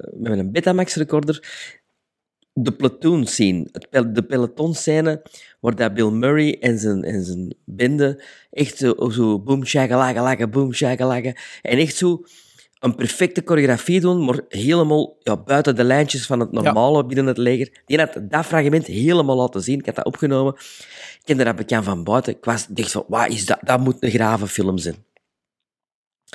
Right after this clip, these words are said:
Speaker 1: Dus, de eerste keer dat ik naar de videotheek ging, was met een moviebox.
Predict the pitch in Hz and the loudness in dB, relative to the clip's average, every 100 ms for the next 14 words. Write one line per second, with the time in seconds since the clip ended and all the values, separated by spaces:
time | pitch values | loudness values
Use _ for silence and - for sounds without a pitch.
0 | - - - - 214 - - - - - | -16 -14 -6 0 2 0 -4 -16 -20 -20
1 | _ _ - 208 - - 175 160 147 127 | _ _ 0 0 2 2 4 2 2 2
2 | 123 110 - 170 170 151 131 - - 120 | 4 2 2 0 2 2 2 0 0 0
3 | 95 98 127 135 147 - - - - | 0 0 2 2 0 0 -2 -4 -4